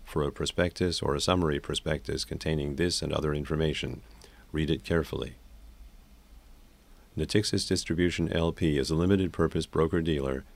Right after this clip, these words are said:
and the distributor of various registered investment companies for which advisory services are provided by affiliates of Natixis Investment Managers.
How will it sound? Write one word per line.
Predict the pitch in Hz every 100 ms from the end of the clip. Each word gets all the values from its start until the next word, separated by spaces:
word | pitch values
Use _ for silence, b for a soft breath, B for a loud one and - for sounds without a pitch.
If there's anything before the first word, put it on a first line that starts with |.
| -
and | 80
the | 71
distributor | 76 - 82 85 80 76
of | 69
various | 82 85 85 76
registered | 82 85 85 - 82
investment | 80 76 80 - 78
companies | - 69 65 65 64 - B B
for | -
which | 76 80 76
advisory | 80 87 95 80 78
services | 85 80 76 80 73
are | 69
provided | 76 82 80 78 71
by | 69
affiliates | 69 - 87 80 78 -
of | 69
Natixis | 71 - - 87 80
Investment | 73 76 69 76 73
Managers. | 78 71 65 - - -